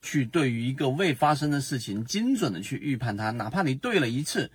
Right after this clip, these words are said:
那绝对就是瞎猫碰到死耗子，碰巧而已。真正的大部分时候的交易者，更多的时候是用概率来去帮我们做这样的一个护航，所以不测而测，实际上是把所有可能的事情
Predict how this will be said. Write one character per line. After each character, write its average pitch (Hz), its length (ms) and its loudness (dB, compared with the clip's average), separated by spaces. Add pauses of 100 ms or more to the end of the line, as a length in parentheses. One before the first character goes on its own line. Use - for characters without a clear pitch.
(260)
那 139 160 2
绝 120 300 2
对 196 180 0
就 143 100 2
是 120 120 -2
瞎 127 200 2
猫 123 160 0
碰 135 160 -2
到 117 120 -2
死 98 160 -10
耗 104 180 0
子， 82 220 -12
碰 139 240 2
巧 104 280 -4
而 107 80 -4
已。 110 160 -6 (400)
真 247 200 6
正 262 160 4
的 135 120 4
大 233 180 2
部 170 140 0
分 135 160 0
时 107 120 -6
候 120 160 0
的 113 80 -4
交 123 240 2
易 123 80 -2
者， 95 220 -10 (220)
更 175 180 6
多 123 100 4
的 123 120 2
时 117 100 -6
候 113 100 2
是 120 140 -4
用 113 320 0
概 170 240 6
率 110 380 -6
来 107 180 -2
去 127 140 -4
帮 120 220 -2
我 104 100 -4
们 107 160 -6
做 127 180 -2
这 110 80 -6
样 117 100 0
的 104 80 -6
一 104 40 -6
个 120 100 -6
护 123 160 -6
航， 92 320 -10 (300)
所 160 120 6
以 147 60 10
不 - 340 2
测 269 200 2
而 131 240 4
测， - 280 -2 (200)
实 - 180 -2
际 175 100 4
上 160 200 4
是 139 80 2
把 98 180 0
所 151 340 2
有 190 200 6
可 117 400 -2
能 107 220 0
的 147 120 0
事 156 260 2
情 110 300 -2